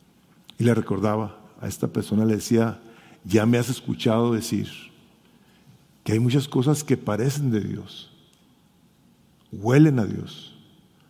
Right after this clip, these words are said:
saben a Dios, se sienten de Dios y no son de Dios".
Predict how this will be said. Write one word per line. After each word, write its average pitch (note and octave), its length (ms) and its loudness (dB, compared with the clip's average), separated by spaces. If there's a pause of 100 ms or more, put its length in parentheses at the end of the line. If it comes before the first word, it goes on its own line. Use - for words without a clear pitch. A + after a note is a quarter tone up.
(100)
saben D3 580 2
a G#2+ 60 -4
Dios, - 520 -10 (500)
se - 240 0
sienten D3 640 4
de G#2 120 -2
Dios - 420 -10 (440)
y A2 80 -8
no G#2 100 -6
son G2 180 -8
de F#2+ 80 -14
Dios". - 380 -20